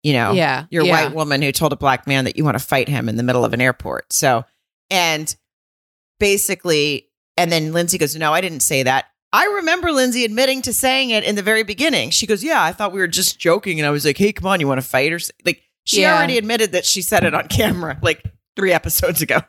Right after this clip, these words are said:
Speaker 1: <laughs>
Speaker 2: She cha-, she changed her tune. And I think,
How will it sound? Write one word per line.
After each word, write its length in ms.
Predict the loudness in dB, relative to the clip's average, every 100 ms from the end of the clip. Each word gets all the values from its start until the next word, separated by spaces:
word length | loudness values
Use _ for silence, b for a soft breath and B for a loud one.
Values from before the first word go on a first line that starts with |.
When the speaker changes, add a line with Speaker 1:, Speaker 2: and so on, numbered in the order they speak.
| _ -4
Speaker 1:
<laughs> 200 | -2 -2
Speaker 2:
She 240 | -2 -2
cha-, 280 | 0 0 0 0
she 240 | -2 -2
changed 440 | -2 0 0 0 -2
her 100 | -2
tune. 560 | -2 0 0 0 -2
And 180 | -2 0
I 120 | 0
think, 260 | 0 -2